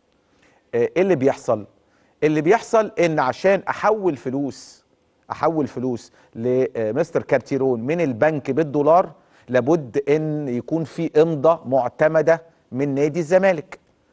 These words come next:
طب الامضاء المعتمده من نادي الزمالك اللجنه اللي فاتت اللي مشيت، ودي مش اول مره تحصل، كان في امضاء قبل كده، أ-، أ-، أ-، أ-، ايام اللي هو عماد عبد العزيز، زي ما كان في امضاء قبل كده بتاعه المستشار احمد جلال ابراهيم.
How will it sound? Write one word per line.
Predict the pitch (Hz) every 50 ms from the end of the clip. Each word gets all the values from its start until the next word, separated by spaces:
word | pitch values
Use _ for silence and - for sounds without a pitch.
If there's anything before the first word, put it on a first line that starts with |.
| _ _ -
طب | 143 131 117
الامضاء | 117 117 - - _ - 196 226 226 180 147 151
المعتمده | 139 135 127 127 120 120 117 - 175 180 185 165 135 131
من | 120 120 120
نادي | 123 151 175 151 170
الزمالك | 139 113 131 120 123 143 160 170 185 175 - - - -
اللجنه | 120 113 117 139 151 139 156 151
اللي | 156 156 160
فاتت | - - 196 180 - - - - - _ 156
اللي | 147 151 160
مشيت، | 170 196 190 - - 110 98 - -
ودي | - 127 127 143
مش | 147 -
اول | - 151 170 170 156
مره | 175 170 156
تحصل، | - 180 151 - - - 98 92 - _ _ - _ _
كان | - 139 120
في | 110 - 175 170 220
امضاء | 185 175 170 143 147
قبل | 139 135 131 131
كده، | 131 - 175 165 156
أ-، | 123 139
أ-، |
أ-، | - - - 131 - 113 131 - - 135 135 92 85 107
أ-، |
ايام | 120 131 147 165 165 156
اللي | 147 143 151
هو | 160
عماد | 156 139 139 156 151 151
عبد | 139 139 131 151
العزيز، | 139 131 135 127 127 147 139 110 - - -
زي | 110 127 135 147
ما | 139 139
كان | - 160 147
في | 139 - 165 - 175
امضاء | 170 170 147 151 135
قبل | 143 135 139 143
كده | 135 170 165 165 160 - - - - -
بتاعه | 127 123 151 147 147 -
المستشار | 143 135 127 - - - 160 143
احمد | - - - 147 139 127
جلال | 139 135 143 147
ابراهيم. | 143 135 143 135 127 139 139 131 98